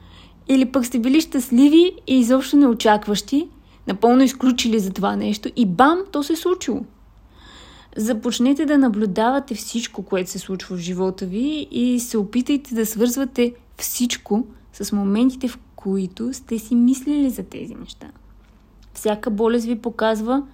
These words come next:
че играете роля, която не е напълно вас. Че се отдалечавате от себе си. Че не слушате вътрешната си навигация. Всяко прекрасно нещо, случващо се в живота ви, ви показва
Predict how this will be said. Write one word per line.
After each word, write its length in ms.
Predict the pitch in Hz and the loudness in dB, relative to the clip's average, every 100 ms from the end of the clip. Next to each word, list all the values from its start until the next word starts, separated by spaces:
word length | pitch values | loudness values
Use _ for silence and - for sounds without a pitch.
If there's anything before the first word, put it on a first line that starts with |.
| - - _ | -20 -20 _
че 160 | - 240 | -4 -2
играете 600 | 202 214 220 226 247 247 | 0 0 0 -2 -4 -2
роля, 300 | 208 208 240 | 0 -2 -4
която 460 | 233 226 202 202 | -4 -2 -2 0
не 220 | 240 220 196 | 0 0 -2
е 40 | |
напълно 460 | 202 208 240 254 269 | -6 -4 -2 0 2
вас. 440 | 269 - - - _ - - - - - - - - - - | 0 -4 -12 -20 _ -20 -20 -20 -20 -20 -20 -20 -20 -20 -4
Че 140 | 220 | -2
се 140 | 214 214 | 0 -2
отдалечавате 800 | 190 196 196 196 185 185 185 233 | -2 0 -2 -2 -4 -4 -6 -8
от 160 | 233 | -8
себе 480 | - - - 320 226 | -12 -10 -2 -2 -2
си. 220 | - - - - - - - | -10 -18 -20 -20 -20 -20 -12
Че 120 | - | -2
не 120 | 208 202 | 0 0
слушате 580 | - 185 170 202 254 262 - - - | -2 -2 -2 -4 -8 -10 -14 -20 -12
вътрешната 960 | 185 170 185 190 - 202 196 226 220 247 | -8 -2 2 2 2 0 2 0 0 -4
си 260 | - 269 277 - - | -4 -6 -6 -14 -4
навигация. 800 | 277 294 302 311 339 285 - - - _ _ _ _ _ - - - | 2 4 4 4 4 2 -6 -14 -16 _ _ _ _ _ -20 -20 -20
Всяко 1080 | - - - - - - - - 330 330 247 | -16 -16 -16 -20 -20 -20 -12 -2 -2 -2 -4
прекрасно 540 | 240 233 214 202 196 | -4 0 0 0 -2
нещо, 440 | 190 190 190 - 294 | -2 -2 -4 -6 -6
случващо 600 | - 208 196 190 185 190 | -6 -6 -4 -6 -8 -8
се 140 | 190 | -6
в 40 | 185 | -6
живота 440 | 175 180 190 196 | -4 -2 -4 -2
ви, 100 | 320 | -2
ви 120 | 349 | -2
показва 580 | 302 277 269 262 269 285 | -2 -4 2 2 2 -2